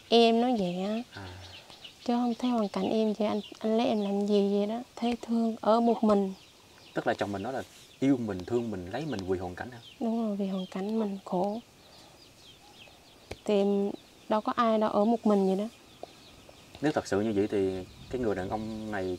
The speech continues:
Speaker 2: chị phải cố gắng nắm giữ nha. Nếu thật sự mà anh nói đúng sự thật là chị phải cố gắng nắm giữ, tại vì hiếm có một người như vậy lắm á.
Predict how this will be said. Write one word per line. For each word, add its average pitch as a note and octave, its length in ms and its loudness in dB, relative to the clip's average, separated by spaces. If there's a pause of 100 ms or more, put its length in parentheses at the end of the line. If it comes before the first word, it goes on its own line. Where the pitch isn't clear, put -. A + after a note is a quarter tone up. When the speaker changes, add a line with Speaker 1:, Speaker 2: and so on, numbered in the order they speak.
(100)
Speaker 2:
chị G2 100 0
phải A2 160 -2
cố C#3+ 260 0
gắng D3+ 220 -8
nắm D#3 140 -4
giữ A2 160 0
nha. C3 260 -6
Nếu C3+ 100 -2
thật - 160 -6
sự G2 160 -4
mà G#2 100 -6
anh G#2+ 100 -6
nói C#3+ 180 -6 (140)
đúng C#3+ 200 -2
sự A2 100 -4
thật - 160 -12
là - 120 -12
chị F#2+ 80 -4
phải A2 100 -6
cố B2+ 100 -4
gắng C#3+ 120 -8
nắm D#3+ 100 -6
giữ, C3 160 -4
tại G2 140 0
vì G2 320 -2
hiếm F3+ 160 4
có F3+ 120 4
một C#3+ 80 0
người A2 160 2
như A#2+ 100 0
vậy G#2 140 4
lắm C#3 100 -2
á. E3 80 -8